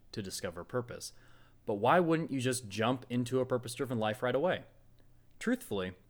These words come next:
I believe that you need to first experience the world for what it is, what the world wants you to be, and the inherent lack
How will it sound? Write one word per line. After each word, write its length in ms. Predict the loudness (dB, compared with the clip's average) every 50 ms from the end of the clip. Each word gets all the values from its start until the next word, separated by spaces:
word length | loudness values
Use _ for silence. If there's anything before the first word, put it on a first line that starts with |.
| 0 4
I 120 | 4 4
believe 400 | 4 4 4 4 4 4 2 2
that 280 | 2 2 2 2 0 -4 -8
you 100 | -6 -4
need 140 | -2 -2 -2
to 60 | -2
first 300 | -2 0 0 0 0 -2
experience 520 | -2 -4 -4 -2 0 0 0 0 0 0
the 100 | -2 -2
world 340 | -2 0 0 0 0 -2 -2
for 100 | -4 -4
what 180 | -4 -4 -4 -4
it 100 | -6 -8
is, 320 | -10 -10 -10 -10 -10 -10 -12 -20 -20 -20 -20 -20 -20 -20 -8 -4
what 180 | -2 -2 0 0
the 80 | -2
world 400 | 2 4 6 8 8 8 6 4
wants 280 | 0 -4 -4 -4 -4 -6
you 80 | -6
to 80 | -6 -6
be, 240 | -6 -4 -4 -6 -6 -10 -14 _ _ -6 -2
and 260 | 0 0 2 0 0
the 140 | 0 0 0
inherent 540 | -2 -2 -4 -4 0 0 2 2 0 -2 -4
lack 580 | -2 2 4 4 4 2 0 -2 -6 -14 -20